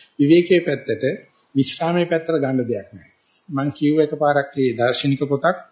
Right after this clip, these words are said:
ඉන්දියාවේ හිටපු හොඳම දාර්ශනිකයෙක් එයා කියලා තියෙනවා ඔය කවුරු මොනවා කිව්වත් මිනිහෙක් සම්පූර්ණ වෙන්න නම් බඳින්න ඕනේ කියලා. මනස සම්පූර්ණ වෙන්න නම් බඳින්න ඕනේ කියලා මම බලන්න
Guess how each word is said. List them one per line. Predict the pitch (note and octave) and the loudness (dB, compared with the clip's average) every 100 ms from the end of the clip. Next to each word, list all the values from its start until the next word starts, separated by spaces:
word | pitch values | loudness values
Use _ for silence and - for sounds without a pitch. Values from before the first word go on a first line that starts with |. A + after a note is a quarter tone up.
| _ _ _ _ _ | _ _ _ _ _
ඉන්දියාවේ | C#3+ C#3 C#3+ C#3+ | -2 2 4 4
හිටපු | D3+ E3+ B2+ | 2 0 0
හොඳම | C3 B2+ D3+ D#3+ D#3+ | 2 6 8 8 6
දාර්ශනිකයෙක් | B2+ A#2+ A#2 A#2 G#2 A2 E3+ - _ _ _ _ _ _ _ _ _ _ _ _ _ _ _ _ _ - | 4 2 0 -2 -2 -2 -4 -6 _ _ _ _ _ _ _ _ _ _ _ _ _ _ _ _ _ -6
එයා | C#3+ D3 D#3+ | -2 0 2
කියලා | F3+ E3 E3 | 4 4 4
තියෙනවා | E3 E3 D#3+ D#3+ E3 F3 | 2 0 2 0 0 2
ඔය | D#3+ | 2
කවුරු | D3+ C#3 E3 F#3 | 0 2 6 6
මොනවා | D#3+ D3 F3 | 4 2 2
කිව්වත් | E3+ G#3 F#3+ B2 C3+ - - C#3 | 2 2 4 4 2 -8 -10 -2
මිනිහෙක් | C#3 D#3 E3 F#3 | 0 2 0 -2
සම්පූර්ණ | - C3 D3 E3 D#3+ | -4 -4 0 0 2
වෙන්න | D#3+ D#3 | 2 0
නම් | F3 F#3 | 0 2
බඳින්න | D3 C#3+ C3+ | 4 4 4
ඕනේ | A2+ F#2+ | 0 -6
කියලා. | - _ _ _ _ _ _ _ _ _ _ _ - | -18 _ _ _ _ _ _ _ _ _ _ _ -10
මනස | B2 C3 C3+ | -2 -2 -2
සම්පූර්ණ | C3 B2 C3+ C#3 C3+ | -4 -4 2 4 4
වෙන්න | C3+ | 2
නම් | E3 F3 | 0 0
බඳින්න | C#3 C#3 C3+ | 2 4 4
ඕනේ | C3 C3 | 2 0
කියලා | C#3+ F#3 G3 | 0 0 0
මම | D3+ C#3+ | 0 0
බලන්න | B2 A#2+ | 0 -2